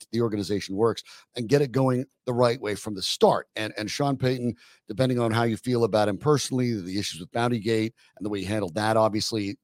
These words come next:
there, there's some concerns about that, the way people, uh, perceive him. But there's no question, given his career history,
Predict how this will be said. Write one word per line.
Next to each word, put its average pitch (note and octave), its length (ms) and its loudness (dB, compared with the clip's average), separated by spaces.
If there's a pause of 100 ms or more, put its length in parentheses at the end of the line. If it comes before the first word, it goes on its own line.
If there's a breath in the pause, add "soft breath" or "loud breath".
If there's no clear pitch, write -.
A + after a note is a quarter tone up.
there, F#2 180 -8
there's F#2 180 -8
some E2+ 140 -8
concerns G2 460 -4
about F#2+ 300 -4
that, F2+ 180 -6
the G2 40 -6
way F#2 140 -8
people, - 340 -10 (200)
uh, C#2 160 -8 (180)
perceive D3 400 -2
him. B2 220 2 (280 loud breath)
But C3+ 140 0
there's C3+ 160 4
no F#3+ 140 4
question, D3+ 580 2
given A#2+ 320 0
his A2 240 0
career G#2+ 220 0
history, G#2+ 440 2